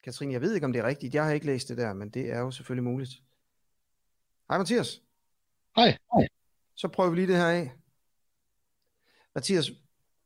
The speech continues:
Speaker 1: hvor, hvad, hvor, hvor er du henne af?
Speaker 2: Ja, jeg sidder i, øh, Greve Kommune, øhm, hvor, øh, ja, øh, jeg har jo ikke som sådan nogen forbindelse til, øh, øh, til, øh, hele minksek-, minksektoren.
Speaker 1: Mm.
Speaker 2: Så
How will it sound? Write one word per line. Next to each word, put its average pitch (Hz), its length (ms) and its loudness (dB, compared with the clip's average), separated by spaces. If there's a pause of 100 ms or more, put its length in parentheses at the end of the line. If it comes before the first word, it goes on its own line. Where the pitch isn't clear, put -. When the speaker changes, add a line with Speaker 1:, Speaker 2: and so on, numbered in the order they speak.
(120)
Speaker 1:
hvor, - 380 -2
hvad, 277 300 4
hvor, 202 260 4
hvor 180 80 0
er 226 40 2
du 196 80 4
henne 214 200 2
af? 196 120 -4 (1120)
Speaker 2:
Ja, 135 100 6 (120)
jeg 175 100 8
sidder 190 200 8
i, 135 360 8
øh, 127 120 6
Greve 170 200 8
Kommune, 202 400 10 (760)
øhm, 139 480 4 (880)
hvor, 135 180 4
øh, 117 160 4 (840)
ja, 123 240 8
øh, 127 340 4
jeg 135 80 8
har 139 60 10
jo 156 60 10
ikke 147 120 6
som 143 120 8
sådan 143 280 8
nogen 139 200 6
forbindelse 135 360 4
til, 120 220 6
øh, 117 240 6
øh, 123 380 -2 (280)
til, 113 400 4 (520)
øh, 117 120 -2
hele 135 180 6
minksek-, 143 680 6
minksektoren. 143 680 6 (500)
Speaker 1:
Mm. 120 120 -4
Speaker 2:
Så 135 240 8